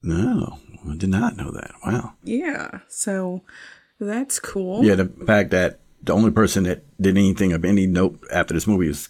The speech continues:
Speaker 1: Kevin Bacon to me.
Speaker 2: Right.
Speaker 1: Yeah,
Speaker 2: Yes.
Speaker 1: nobody else has seemed to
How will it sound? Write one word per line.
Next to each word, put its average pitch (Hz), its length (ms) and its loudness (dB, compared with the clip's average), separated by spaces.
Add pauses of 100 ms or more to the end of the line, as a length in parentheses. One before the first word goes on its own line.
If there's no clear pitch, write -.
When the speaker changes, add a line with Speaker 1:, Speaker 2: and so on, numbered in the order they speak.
Speaker 1:
Kevin 85 240 -2
Bacon 80 280 -2
to 57 60 -6
me. 60 280 -10 (460)
Speaker 2:
Right. 175 280 -2 (480)
Speaker 1:
Yeah, 82 180 0
Speaker 2:
Yes. - 180 -2
Speaker 1:
nobody 90 340 4
else 87 200 0
has 78 100 -4
seemed 87 240 0
to 71 260 -2